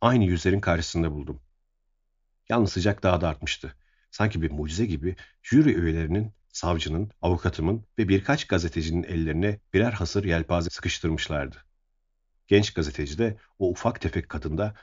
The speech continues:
hep oradaydılar. Ama onlar yelpazelenmiyorlar. Yine sessiz sessiz bana bakıyorlardı.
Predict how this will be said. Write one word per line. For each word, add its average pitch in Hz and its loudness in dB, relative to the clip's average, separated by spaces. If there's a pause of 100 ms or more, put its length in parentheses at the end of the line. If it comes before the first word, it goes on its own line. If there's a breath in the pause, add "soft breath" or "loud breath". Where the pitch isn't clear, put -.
hep 87 -2
oradaydılar. 76 -2 (480)
Ama 107 2
onlar 120 2
yelpazelenmiyorlar. 101 -2 (340)
Yine 123 2
sessiz 101 -2
sessiz 90 -6
bana 87 0
bakıyorlardı. 71 -8